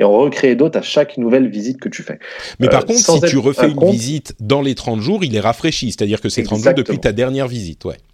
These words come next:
Speaker 1: Exactement, et ça va venir alimenter ce cookie, dire que, ah, bah, tiens, ce, cet utilisateur, Patrick Béja, il vient deux fois, trois fois, quatre fois, tu vas, euh, prendre un peu d'importance parce que tu vas être quelqu'un qui revient souvent, qui est potentiellement réceptif au message qui est sur ces sites.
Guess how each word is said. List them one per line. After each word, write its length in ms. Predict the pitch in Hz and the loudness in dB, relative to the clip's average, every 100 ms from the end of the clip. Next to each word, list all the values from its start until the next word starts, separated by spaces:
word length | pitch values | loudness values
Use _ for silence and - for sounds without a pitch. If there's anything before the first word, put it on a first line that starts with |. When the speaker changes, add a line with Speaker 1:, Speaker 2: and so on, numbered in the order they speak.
| _ | _
Speaker 1:
Exactement, 640 | 110 104 127 - 170 156 123 | -6 2 2 4 2 4 4
et 80 | 101 | 2
ça 160 | - | 2
va 100 | 107 | 2
venir 240 | 104 117 147 | 2 2 2
alimenter 480 | 131 156 156 - 127 | 2 2 0 2 0
ce 120 | - | 0
cookie, 280 | - - 90 | -10 -6 0
dire 220 | 123 131 | 0 2
que, 80 | - | 4
ah, 240 | 147 156 | 4 4
bah, 120 | 113 | 4
tiens, 260 | - 135 127 | 2 0 0
ce, 340 | - 101 98 | -4 -6 -6
cet 220 | - 107 | -2 0
utilisateur, 560 | 151 - 120 101 90 87 | 0 2 2 2 2 0
Patrick 240 | 110 - 98 | -2 -4 -2
Béja, 320 | 98 139 - | 2 4 2
il 60 | |
vient 160 | 95 101 | 2 0
deux 160 | 95 131 | 0 0
fois, 200 | - - | 0 0
trois 180 | - | -2
fois, 200 | - 131 | 0 0
quatre 180 | 110 - | 2 -2
fois, 220 | - 156 175 - - - - - | 2 2 2 -8 -16 -18 -18 -16
tu 180 | - 104 | -2 2
vas, 260 | 131 151 | 4 4
euh, 200 | 110 95 | 4 2
prendre 320 | 90 - 139 | -4 -4 -2
un 40 | 127 | 0
peu 140 | - | 2
d'importance 560 | 135 107 - - 220 - | 2 0 -2 0 -4 -2
parce 100 | - | -6
que 120 | - | -6
tu 80 | - | -4
vas 80 | 95 | -4
être 60 | |
quelqu'un 280 | - 95 170 | -2 0 0
qui 140 | 180 101 | 0 2
revient 280 | 98 120 143 | 2 2 -4
souvent, 340 | - 127 123 | -2 0 0
qui 100 | - | -2
est 40 | |
potentiellement 580 | 87 101 101 - 107 127 | -6 -6 -2 0 2 4
réceptif 720 | 127 123 135 - - 139 - - | 4 2 0 -4 -2 -4 -4 -6
au 100 | - | -2
message 360 | 107 104 - 131 | 0 0 -2 -2
qui 60 | |
est 40 | 110 | -2
sur 140 | 113 | -2
ces 120 | - | -2
sites. 240 | 107 - | -4 -4